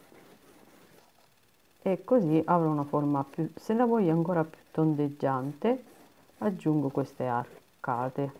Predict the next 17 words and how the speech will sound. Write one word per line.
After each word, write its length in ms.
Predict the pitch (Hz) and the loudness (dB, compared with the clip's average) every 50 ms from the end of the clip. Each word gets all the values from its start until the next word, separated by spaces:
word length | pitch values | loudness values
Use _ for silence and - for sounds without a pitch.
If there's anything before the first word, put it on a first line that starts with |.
| - - | -6 -2
Questo 220 | 170 165 165 - | -2 -2 -2 -2
ovviamente 520 | 143 156 175 180 170 139 135 135 - 139 | -2 0 0 0 0 0 -2 -4 -6 -8
per 200 | - - 131 - | -8 -8 -10 -10
chi 180 | - - 127 123 - | -8 -8 -8 -8 -8
vuole 300 | - 156 151 151 147 143 | -8 -6 -6 -6 -6 -6
una 160 | 143 143 143 | -6 -6 -6
cosa 180 | 139 147 143 147 | -8 -8 -8 -8
ancora 300 | 147 147 - - 156 143 | -8 -8 -6 -6 -6 -6
più 200 | - - 151 - | -6 -8 -8 -8
precisa, 540 | - 135 135 - - - - - - - - - _ _ _ - - | -6 -8 -8 -6 -8 -8 -6 -4 -4 -4 -4 -8 _ _ _ -10 -4
e 60 | 190 | -2
ancora 460 | 202 202 190 190 - 165 156 160 156 - | -2 -2 -2 -2 -2 -2 -2 -2 -4 -8
più 160 | - - 160 | -8 -8 -8
precisa 520 | - - 240 240 - - - 120 - - - | -6 -6 -6 -6 -6 -6 -10 -10 -10 -12 -14
ci 100 | - - | -14 -12
siamo 240 | - - 135 127 | -10 -10 -10 -8
arrivati. 540 | 127 135 135 120 131 113 - - - - - | -10 -10 -8 -8 -8 -8 -8 -10 -12 -12 -12